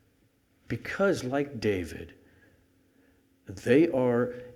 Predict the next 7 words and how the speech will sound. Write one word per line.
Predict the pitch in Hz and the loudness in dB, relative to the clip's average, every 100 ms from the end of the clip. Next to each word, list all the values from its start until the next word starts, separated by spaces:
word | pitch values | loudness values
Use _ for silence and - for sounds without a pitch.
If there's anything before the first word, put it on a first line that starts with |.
| - - | -10 2
indwelt | 160 170 170 151 110 90 80 76 76 92 - - - - - _ _ _ _ - | 2 4 0 -2 -4 -6 -8 -10 -14 -16 -18 -14 -12 -12 -18 _ _ _ _ -6
by | 101 | -6
God's | 90 104 101 123 | -2 -2 -2 0
mercy | 127 147 135 - - - - - _ _ _ | 2 2 0 -4 -6 -12 -20 -20 _ _ _
with | - 98 117 95 | -8 0 2 2
God's | - 87 85 87 | -4 -2 -4 -4
Spirit. | - - - - 165 - - | -4 -4 -6 0 0 0 -10